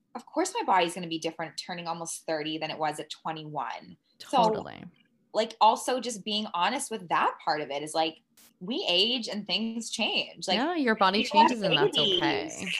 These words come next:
Speaker 1: Yeah, like, people have babies and their <laughs> bodies change. Like, you're never, the thing we talked about last night, you know, and I don't have a child, but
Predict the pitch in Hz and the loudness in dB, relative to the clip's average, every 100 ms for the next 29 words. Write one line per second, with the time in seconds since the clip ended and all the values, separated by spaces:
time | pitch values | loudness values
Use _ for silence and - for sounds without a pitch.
0 | - 262 453 480 190 180 - - - - | -4 -2 2 4 2 0 -6 -20 -18 0
1 | 254 240 240 330 381 285 254 240 285 226 | 2 4 8 8 8 4 2 2 0 -4
2 | - 202 190 175 - 170 151 165 180 180 | -10 -4 -4 -4 -4 -4 -4 -6 -6 -4
3 | 190 185 202 240 254 - - - _ _ | 0 0 2 0 -2 -12 -20 -20 _ _
4 | - 226 233 247 269 240 226 202 180 185 | -6 0 4 4 2 -4 0 2 2 2
5 | 170 170 170 - 151 151 160 185 - _ | 4 4 2 -2 -4 -2 0 -2 -4 _
6 | _ _ _ _ _ 196 180 127 - 165 | _ _ _ _ _ -6 -2 -2 -2 2
7 | 185 254 247 233 233 170 151 151 160 156 | 2 2 0 -2 0 2 4 2 2 2